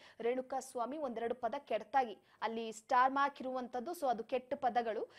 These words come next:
So ಆ ಹಿನ್ನೆಲೆಯಲ್ಲಿ ರೇಣುಕಾ ಸ್ವಾಮಿ ಹಾಗೆ ಪವಿತ್ರ ಗೌಡ ನಡುವಿನ ಈ ಒಂದು ಚಾಟ್ ಹಿಸ್ಟ್ರಿಯ ವಿಚಾರಕ್ಕೆ ಸಂಬಂಧಪಟ್ಟಂತೆ ಈಗ ನೋಡಿ, ಇ-, ಇಸ್-, ಇಷ್ಟ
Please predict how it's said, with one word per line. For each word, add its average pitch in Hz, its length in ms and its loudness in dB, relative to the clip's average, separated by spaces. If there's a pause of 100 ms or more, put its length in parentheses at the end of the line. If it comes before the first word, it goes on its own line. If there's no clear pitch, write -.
(180)
So 269 120 6
ಆ 254 200 10
ಹಿನ್ನೆಲೆಯಲ್ಲಿ 269 1040 0
ರೇಣುಕಾ 285 440 10
ಸ್ವಾಮಿ 294 420 6
ಹಾಗೆ 262 320 4
ಪವಿತ್ರ 254 540 0
ಗೌಡ 254 200 2
ನಡುವಿನ 233 360 -2 (320)
ಈ 262 60 -4
ಒಂದು 277 180 -2
ಚಾಟ್ 262 460 2
ಹಿಸ್ಟ್ರಿಯ 294 500 -2
ವಿಚಾರಕ್ಕೆ 247 540 -2
ಸಂಬಂಧಪಟ್ಟಂತೆ 196 1120 -8 (260)
ಈಗ 339 140 4 (560)
ನೋಡಿ, 381 560 4 (580)
ಇ-, 208 260 -8
ಇಸ್-, 277 180 -6
ಇಷ್ಟ 277 260 4